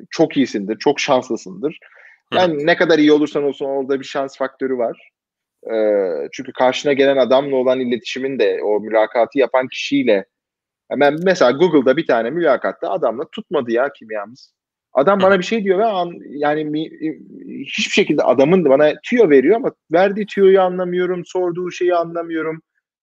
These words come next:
Speaker 1: Kimyamız tutmadı adamla ve yani hareketleri bana itici geldi. Ben muhtemelen adama itici geldim.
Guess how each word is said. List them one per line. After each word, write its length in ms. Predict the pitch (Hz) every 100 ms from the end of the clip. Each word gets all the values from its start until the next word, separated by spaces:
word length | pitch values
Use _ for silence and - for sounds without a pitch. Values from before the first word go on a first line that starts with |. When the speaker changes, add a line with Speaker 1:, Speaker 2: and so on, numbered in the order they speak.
| _
Speaker 1:
Kimyamız 500 | - 208 220 240 254
tutmadı 380 | - - 143 123
adamla 400 | 113 104 107 107
ve 160 | 143
yani 300 | 151 151 151
hareketleri 580 | 147 151 160 175 - 170
bana 160 | 165 160
itici 320 | 151 151 156
geldi. 400 | 156 151 143 143
Ben 160 | 156 165
muhtemelen 380 | 156 - 156
adama 300 | 151 143 147
itici 300 | 143 _ 139
geldim. 440 | 143 139 135 139